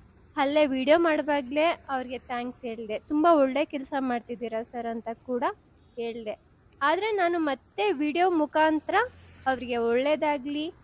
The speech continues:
ಮತ್ತೆ ಅವ್ರಿಗೆ ಧನ್ಯವಾದಗಳನ್ನ ಹೇಳೋದಿಕ್ಕೆ ಇಷ್ಟಪಡ್ತೀನಿ.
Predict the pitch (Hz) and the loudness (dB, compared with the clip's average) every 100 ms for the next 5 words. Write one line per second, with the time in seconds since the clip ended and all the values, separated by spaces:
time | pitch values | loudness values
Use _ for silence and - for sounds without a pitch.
0 | - - - 240 - 254 269 - 226 220 | -20 -20 -10 -10 -8 -12 -12 -10 -10 -8
1 | 220 - - 247 254 269 269 269 254 254 | -10 -12 -16 -10 -6 -4 -2 -2 -2 -4
2 | 247 254 320 480 - - - 247 277 262 | -4 -4 -4 -8 -20 -20 -10 -6 -4 -6
3 | 262 294 330 262 - 233 - 220 - 208 | -8 -10 -10 -16 -10 -10 -10 -14 -12 -12